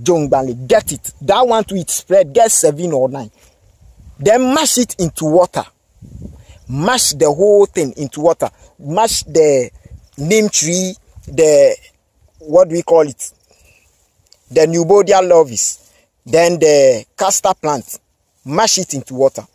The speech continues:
If you are a woman, add the rock salt, the big, big one.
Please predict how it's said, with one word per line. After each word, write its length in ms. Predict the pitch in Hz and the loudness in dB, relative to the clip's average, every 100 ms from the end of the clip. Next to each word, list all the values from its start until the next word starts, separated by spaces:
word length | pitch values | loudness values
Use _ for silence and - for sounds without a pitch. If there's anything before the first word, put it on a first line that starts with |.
| _ _ - | _ _ -4
If 260 | 339 330 | -2 -2
you 120 | 202 185 | 0 2
are 100 | 170 | 4
a 60 | |
woman, 560 | 156 139 233 190 123 - _ _ _ _ _ - | 2 -2 -4 -2 -4 -10 _ _ _ _ _ -4
add 340 | 269 277 214 | 0 -2 -4
the 200 | 156 170 | -2 2
rock 340 | 165 175 196 - | 4 4 4 0
salt, 360 | - 160 - | -2 -2 -2
the 120 | 143 156 | -2 -2
big, 280 | 160 180 | -2 -6
big 120 | 143 156 | -8 -8
one. 320 | 131 135 | -4 -4